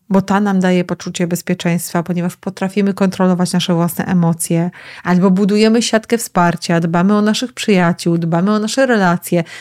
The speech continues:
dbamy o to, żeby mówić, co się z nami dzieje, jak przeżywamy świat, jak przeżywamy, e, siebie i co tutaj, wiecie, nam szwankuje w życiu.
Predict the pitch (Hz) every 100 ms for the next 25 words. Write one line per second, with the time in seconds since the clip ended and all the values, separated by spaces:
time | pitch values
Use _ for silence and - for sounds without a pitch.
0 | - 208 185 226 277 269 214 247 262 220
1 | 202 202 190 185 175 185 - - 190 190
2 | 190 190 190 170 175 175 170 165 180 -
3 | - - _ - 175 175 - 190 185 185
4 | 185 190 - 185 175 175 170 - 175 175
5 | 180 185 185 180 185 190 - 185 180 180
6 | - 190 170 170 170 180 - _ _ _
7 | _ _ - - 208 - 202 190 190 185
8 | 190 208 - - 196 190 - 180 185 196
9 | 190 - 190 190 208 190 185 185 190 -
10 | 180 175